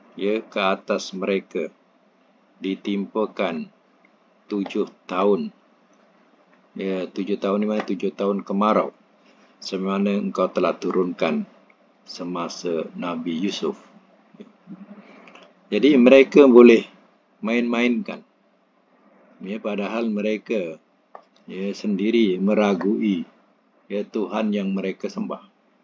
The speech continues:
Tapi mereka boleh main-mainkan, olok-olokkan Nabi sallallahu alaihi wasallam.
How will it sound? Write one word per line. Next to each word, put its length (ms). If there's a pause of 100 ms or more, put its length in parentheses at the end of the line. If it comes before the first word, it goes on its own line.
(640)
Tapi 240
mereka 520
boleh 280
main-mainkan, 800
olok-olokkan 800 (720)
Nabi 480
sallallahu 720
alaihi 240
wasallam. 480